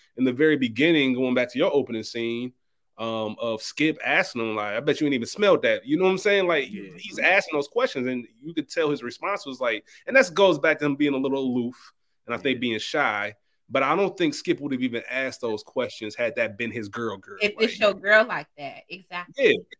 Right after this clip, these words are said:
Speaker 1: like, that's not, yeah, we don't, we don't, you don't cross those lines, you don't play those games. So I think he was, it was on somebody, "Yo, you hit that yet?" Like,
Speaker 2: I,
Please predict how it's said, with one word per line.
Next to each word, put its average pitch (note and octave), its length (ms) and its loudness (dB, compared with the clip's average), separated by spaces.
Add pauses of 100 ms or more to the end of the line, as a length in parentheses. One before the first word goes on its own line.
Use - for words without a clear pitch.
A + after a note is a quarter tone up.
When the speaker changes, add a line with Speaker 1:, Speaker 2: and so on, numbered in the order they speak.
(120)
Speaker 1:
like, B2 160 -2
that's E3 140 -2
not, D#3+ 280 2
yeah, C#3 200 2
we C3+ 160 2
don't, D3+ 260 0
we C#3+ 60 -2
don't, D3 120 0
you D3 80 0
don't D3+ 140 2
cross D3 240 0
those C3+ 180 -2
lines, C3 220 -2
you C3 60 -2
don't B2 100 -4
play C3+ 80 0
those A2+ 160 -4
games. G#2 200 -8
So A#2 60 -2
I D3 60 0
think D#3 220 -2
he D#3+ 80 2
was, C#3 240 -2 (100)
it D3 60 -4
was C3+ 160 0
on C3 100 0
somebody, A2+ 300 -6
"Yo, G2 180 -12
you C3 100 -6
hit F3 180 -6
that F#3 120 0
yet?" F3+ 300 -2
Like, G#2 360 -10
Speaker 2:
I, G#2 140 -8